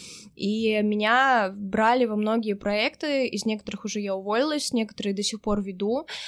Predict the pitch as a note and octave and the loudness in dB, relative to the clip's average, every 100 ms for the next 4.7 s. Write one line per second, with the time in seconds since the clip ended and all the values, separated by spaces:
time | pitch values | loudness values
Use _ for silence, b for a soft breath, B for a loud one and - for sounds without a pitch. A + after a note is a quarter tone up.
0 | B B _ - G#3 A3 G#3+ A3+ C#4+ C4+ | B B _ -6 -6 -2 2 4 4 0
1 | - G#3+ A3 A3 A3 A3 A#3+ A#3 G#3+ A3 | -2 -2 0 0 2 4 4 2 0 0
2 | G3+ G#3 G3+ G3+ - A3+ A#3+ - G#3+ G#3+ | -4 -6 -8 -6 -2 0 0 -2 -4 -4
3 | G#3 A3 G3+ F#3+ G#3 C4+ - A3 F#3 - | -4 -4 -4 -4 -2 -2 -2 -4 -4 -2
4 | G3+ G3+ G#3+ G#3 A3+ A3+ | 0 0 -2 0 0 0